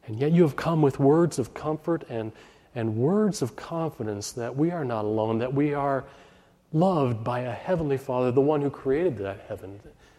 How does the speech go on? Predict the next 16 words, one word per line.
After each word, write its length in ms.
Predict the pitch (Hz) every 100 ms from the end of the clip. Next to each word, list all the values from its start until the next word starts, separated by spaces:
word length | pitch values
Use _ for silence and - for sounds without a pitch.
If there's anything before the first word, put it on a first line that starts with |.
| _ _
and 160 | 120 113
earth 640 | 139 120 107 98 - - - -
and 180 | 127 120
cosmos, 840 | - 120 123 110 107 101 - - - - _ _ _ _ _ _
and 120 | 120
that 100 | 117
we 140 | 123 127
are 160 | 156
not 200 | 151 117
alone. 600 | 98 95 92 98 95 101 98 _ _ _ _ _ _ _ _ _ _ _ _ _ _ _ _
And 120 | 120 120
Lord, 260 | 123 123
you 100 | 123
have 100 | 120
enforced 520 | 117 110 - 127 123
that, 160 | 135 123